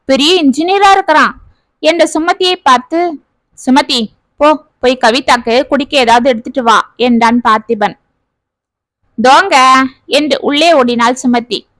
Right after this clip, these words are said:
"ரொம்ப அழகான ஃபேமிலி. எனக்கு ரொம்ப சந்தோஷமா இருக்கு பார்த்திபன், உங்களை பார்த்தா." "ஆமா,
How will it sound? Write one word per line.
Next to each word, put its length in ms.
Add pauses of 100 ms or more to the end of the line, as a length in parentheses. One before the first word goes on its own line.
(520)
"ரொம்ப 320
அழகான 560
ஃபேமிலி. 340 (180)
எனக்கு 280
ரொம்ப 300
சந்தோஷமா 480
இருக்கு 260
பார்த்திபன், 500 (180)
உங்களை 300 (120)
பார்த்தா." 360 (1040)
"ஆமா, 380